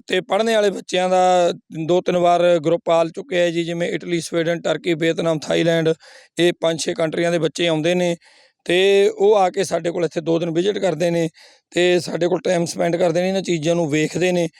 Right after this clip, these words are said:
ਉਹ ਸਸਟੇਨੇਬਲ ਫੂਡ ਦੇ ਉੱਤੇ ਵੀ ਕੰਮ ਕਰਦੇ ਨੇ ਕਿ ਆਪਾਂ ਕਿਵੇਂ ਇਹਨਾਂ ਨੂੰ ਹੋਰ ਅੱਗੇ ਵਧਾਇਆ ਜਾ ਸਕਦਾ ਹੈ, ਤੇ ਉਹਨਾਂ ਨੂੰ ਅਸੀਂ ਦੋ ਦਿਨ ਦਾ ਇੱਕ,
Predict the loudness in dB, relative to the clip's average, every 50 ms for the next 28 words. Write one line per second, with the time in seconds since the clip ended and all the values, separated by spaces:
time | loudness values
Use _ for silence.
0 | -20 -20 -20 _ _ -2 -2 0 0 0 0 0 0 0 2 2 2 2 2 0
1 | 0 0 0 2 4 4 2 2 2 0 -2 -2 -2 -4 -4 -6 -4 -2 -2 0
2 | 0 0 0 0 0 0 -2 -2 -2 -2 -2 0 -2 -2 -2 0 -2 0 0 0
3 | 0 0 0 0 0 0 0 0 2 2 2 2 2 2 0 0 2 2 2 2
4 | 2 0 -2 -4 -6 -6 -6 -4 -2 0 0 0 0 -2 -8 -20 -20 -20 -20 -20
5 | -20 _ -2 0 2 2 2 2 2 2 2 0 0 0 -2 -2 0 2 0 2
6 | 2 0 -2 0 2 2 2 2 0 -4